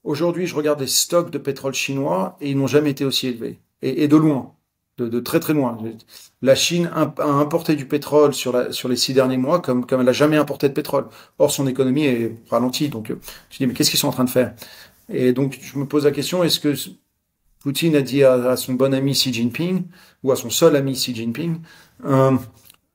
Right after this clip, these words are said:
Cet hiver, attention à, au pétrole parce que ça va monter. » Euh, donc pour moi, ça reste ma grosse crainte. Euh, donc je, je, je, je, moi, j'ai un portefeuille qui reste énormément énergétiquement, euh,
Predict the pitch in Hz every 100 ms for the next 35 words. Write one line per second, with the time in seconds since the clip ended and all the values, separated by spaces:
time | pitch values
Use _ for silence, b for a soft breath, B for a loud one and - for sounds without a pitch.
0 | _ _ - - - 147 143 131 160 175
1 | 175 _ _ - 139 135 - 143 131 135
2 | 127 123 160 151 - 113 123 123 123 120
3 | 110 _ B B B - 139 123 123 120
4 | - _ _ _ _ _ _ _ - -
5 | 131 131 170 196 185 180 185 156 147 -
6 | 127 - - _ - 131 127 120 - B
7 | B - 139 139 156 - 131 - 139 -
8 | - 139 147 143 127 135 - 127 160 170
9 | 131 127 139 - 180 170 165 151 143 143
10 | 139 131 120 123 131 123 123 123 113 107
11 | 107